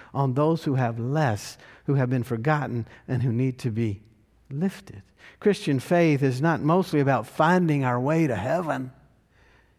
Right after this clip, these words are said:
It is about bringing heaven to others by lifting others up and spreading grace, amazing grace, having grace abound, peace abound in the world,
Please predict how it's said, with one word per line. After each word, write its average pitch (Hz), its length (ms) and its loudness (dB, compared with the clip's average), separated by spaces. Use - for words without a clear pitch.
It 135 140 0
is 147 160 2
about 131 320 0
bringing 139 380 0
heaven 135 440 -2
to 117 240 -10
others 110 440 -6
by 120 260 0
lifting 143 560 0
others 127 520 0
up 127 320 -2
and 113 280 -4
spreading 131 680 -6
grace, 120 580 -8
amazing 135 720 -2
grace, 127 540 -2
having 156 380 2
grace 151 500 2
abound, 131 760 0
peace 180 380 -2
abound 143 520 0
in 143 160 0
the 135 80 0
world, 147 540 4